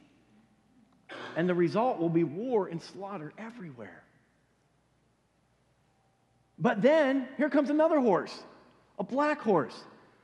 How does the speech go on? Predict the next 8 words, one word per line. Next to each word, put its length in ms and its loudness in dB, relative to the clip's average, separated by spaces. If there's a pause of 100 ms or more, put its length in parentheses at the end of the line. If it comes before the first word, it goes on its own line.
(240)
This 160 0
horse 260 2
represents 600 -2 (280)
famine. 440 -2 (1000)
This 220 0
means, 360 2 (380)
l-, 140 -10
listen, 280 0